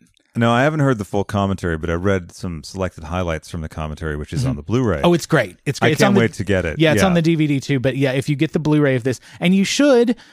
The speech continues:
Speaker 2: because it's, it's, it's on Mill Creek. It's on, like, one of the, like, bargain labels
Speaker 1: It's,
Speaker 2: that
Speaker 1: like,
Speaker 2: Sony has.
Speaker 1: seven dollars on
Speaker 2: Yeah.
Speaker 1: Amazon right
Speaker 2: And
Speaker 1: now.
Speaker 2: it's great. It's absolutely wonderful. And there's a commentary with Helen Slater and Yardley Smith.
Speaker 1: You know, I might actually have the commentary 'cause I have a clone of the D V D.
Speaker 2: Mm-hmm.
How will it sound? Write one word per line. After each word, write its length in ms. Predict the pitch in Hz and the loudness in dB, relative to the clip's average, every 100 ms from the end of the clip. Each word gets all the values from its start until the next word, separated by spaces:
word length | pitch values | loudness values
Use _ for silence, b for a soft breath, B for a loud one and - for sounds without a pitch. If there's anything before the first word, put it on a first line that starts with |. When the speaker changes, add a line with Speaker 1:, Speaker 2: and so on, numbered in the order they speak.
| B | B
Speaker 2:
because 460 | 151 175 208 208 165 | -4 0 0 0 0
it's, 240 | 165 - | -2 -2
it's, 240 | 160 165 - | -2 -2 -2
it's 200 | 180 196 | -2 0
on 160 | 190 | 2
Mill 180 | 180 175 | 2 2
Creek. 320 | - 233 123 | 2 0 0
It's 140 | 131 143 | -2 -2
on, 100 | 139 | 0
like, 180 | 139 135 | -2 0
one 140 | 139 | -2
of 120 | 135 | 0
the, 120 | 127 | -2
like, 220 | 123 127 - | 0 -2 -4
bargain 500 | 117 131 131 135 127 | 0 2 4 2 2
labels 520 | 123 160 131 113 117 | 2 0 0 -2 -2
Speaker 1:
It's, 100 | 120 | -2
Speaker 2:
that 40 | |
Speaker 1:
like, 60 | 127 | -2
Speaker 2:
Sony 20 | |
has. 80 | - | 2
Speaker 1:
seven 280 | 131 117 113 | 2 4 4
dollars 460 | 104 107 107 85 76 | 4 4 2 0 0
on 60 | |
Speaker 2:
Yeah. 140 | 180 101 | 0 0
Speaker 1:
Amazon 320 | 95 82 71 | -2 -4 -8
right 160 | 64 64 | -8 -2
Speaker 2:
And 120 | 175 | 0
Speaker 1:
now. 40 | 196 | -2
Speaker 2:
it's 120 | - | -2
great. 420 | - 240 135 196 | 0 0 0 -4
It's 220 | - 139 139 | -6 -6 -4
absolutely 580 | 156 165 - 180 139 151 | -4 -4 -4 -4 -4 -4
wonderful. 420 | 147 165 - 127 | -4 -4 -4 -4
And 140 | 135 | 0
there's 140 | 135 131 | 0 0
a 40 | |
commentary 800 | - 160 214 226 131 117 120 123 | 0 0 2 0 -2 -2 -2 -4
with 340 | 131 123 120 - | -2 -2 -2 -4
Helen 300 | 135 139 147 | 0 0 0
Slater 380 | - 123 120 | 0 0 0
and 180 | 123 123 | 0 0
Yardley 300 | 113 107 117 | 0 0 -2
Smith. 420 | - 185 170 107 - | -4 -2 -2 -4 -2
Speaker 1:
You 80 | 196 | -2
know, 80 | - | 0
I 120 | 208 | 0
might 180 | 214 196 | 2 0
actually 260 | 170 151 139 | 0 0 0
have 140 | 135 | 0
the 60 | 123 | -2
commentary 480 | 110 104 98 98 | 0 -2 0 -2
'cause 160 | 92 92 | -2 -2
I 60 | 98 | -2
have 120 | 107 | -2
a 40 | |
clone 420 | - - 117 113 | -4 -4 0 0
of 140 | 104 82 | 0 -4
the 100 | 76 | -6
D 140 | 87 | -4
V 120 | 80 | -4
D. 360 | 80 85 76 95 | -6 -6 -8 -10
Speaker 2:
Mm-hmm. 280 | 135 120 98 | -6 -4 -6